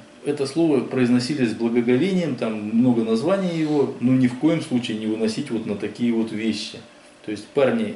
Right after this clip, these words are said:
делают, э, вот такой вот удар по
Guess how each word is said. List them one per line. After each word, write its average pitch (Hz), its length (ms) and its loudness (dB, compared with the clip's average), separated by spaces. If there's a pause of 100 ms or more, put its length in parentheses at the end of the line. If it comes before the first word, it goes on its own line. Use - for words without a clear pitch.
(160)
делают, 107 520 2
э, 98 640 -8 (540)
вот 101 160 -10
такой 110 280 -6
вот 101 260 -4 (400)
удар 143 480 0 (460)
по 101 560 -4